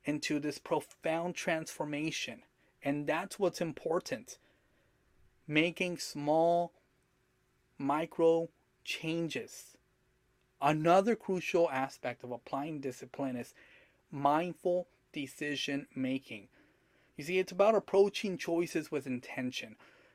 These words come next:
considering their alignment with our goals and values. Now, warriors don't act impulsively. They assess the battlefield before making a move.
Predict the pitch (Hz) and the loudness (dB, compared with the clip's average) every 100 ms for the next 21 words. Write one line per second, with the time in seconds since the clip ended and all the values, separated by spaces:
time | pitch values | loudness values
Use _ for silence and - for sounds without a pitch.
0 | - 175 160 214 202 214 202 185 156 139 | -6 -4 0 4 6 6 4 4 4 4
1 | 135 151 151 156 139 127 123 123 131 139 | 2 2 0 -2 -2 -2 -4 -2 -2 -2
2 | 131 120 123 123 123 113 117 - 135 131 | -2 -2 -2 -2 -6 -10 -14 -10 -8 -8
3 | - - - - 170 156 196 240 247 247 | -12 -20 -20 -12 -10 4 8 8 6 0
4 | - - _ _ _ _ _ _ - 160 | -4 -12 _ _ _ _ _ _ -2 2
5 | 180 202 - 147 151 160 - - _ _ | 2 0 -4 -2 -2 -2 -12 -20 _ _
6 | _ _ 139 131 - 147 - 123 117 98 | _ _ -6 -4 -2 -2 -2 -6 -10 -16
7 | - _ _ - - - 170 175 147 - | -20 _ _ -20 -20 -2 0 0 -4 0
8 | 180 214 - 233 165 135 131 - - 139 | 2 2 0 4 8 8 6 0 -2 0
9 | 175 220 _ _ _ _ _ 147 139 147 | 0 -4 _ _ _ _ _ -6 -4 -2
10 | 139 139 160 - 190 175 143 135 180 | 0 2 0 -2 -2 0 0 -2 -4